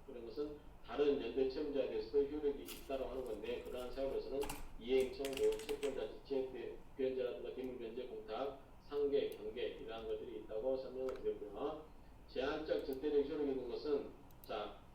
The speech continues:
어, 어느 연대 채무자에 대한 면제는 그 채무자의 부담 부분에 한해서 다른 연대 채무자의 이익을 위해서도 효력이 있다. 그래서, 어, 부담 부분이란 말이 나오죠. 그 채무자의 부담 부분에 한해서 그렇다라고 하는 거죠.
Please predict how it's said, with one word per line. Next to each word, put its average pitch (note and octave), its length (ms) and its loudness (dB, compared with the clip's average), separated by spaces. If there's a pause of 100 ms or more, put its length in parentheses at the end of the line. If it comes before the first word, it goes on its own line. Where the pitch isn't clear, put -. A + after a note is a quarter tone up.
어, A2+ 260 -4
어느 D3 220 4
연대 C#3 240 6
채무자에 D3 420 4
대한 B2 140 0
면제는 B2+ 420 0
그 C3+ 160 -2
채무자의 C#3+ 640 2
부담 C#3 340 0
부분에 C3 400 -2 (140)
한해서 - 540 0 (280)
다른 B2+ 300 -2
연대 B2+ 240 -2
채무자의 B2+ 480 0
이익을 B2 300 -2
위해서도 C#3+ 420 2
효력이 D3 360 2
있다. - 320 -4 (180)
그래서, C#3+ 380 0 (220)
어, A2 200 2
부담 D3+ 360 2
부분이란 B2 380 -4
말이 A2 140 -2
나오죠. - 280 -4 (100)
그 B2+ 160 -2
채무자의 D3 880 4
부담 A#2+ 480 -4
부분에 D#3 560 -2 (360)
한해서 D3 840 0
그렇다라고 C3 960 0
하는 C#3+ 180 4
거죠. - 600 0